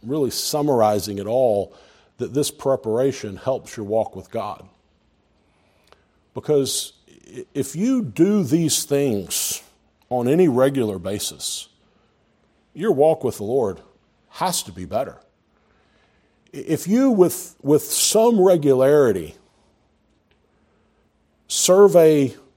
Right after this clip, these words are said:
God's law and you're measuring up to it, well, you, you don't measure up to it. You failed. Of course you did.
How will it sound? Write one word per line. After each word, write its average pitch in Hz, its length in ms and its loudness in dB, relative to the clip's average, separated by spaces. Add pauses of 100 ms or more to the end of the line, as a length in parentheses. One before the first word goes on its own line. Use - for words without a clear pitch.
(360)
God's 147 420 0
law 127 640 2 (760)
and 120 320 -2
you're 143 260 4
measuring 135 520 0
up 117 220 -6
to 87 160 -14
it, - 180 -20 (1040)
well, 254 160 2
you, 147 340 -2
you 147 120 0
don't 160 180 2
measure 110 320 2
up - 120 -8
to 80 100 -14
it. - 80 -20
You 117 100 -6
failed. 107 320 -2 (260)
Of 110 120 -8
course 131 240 -2
you 92 60 -14
did. - 140 -16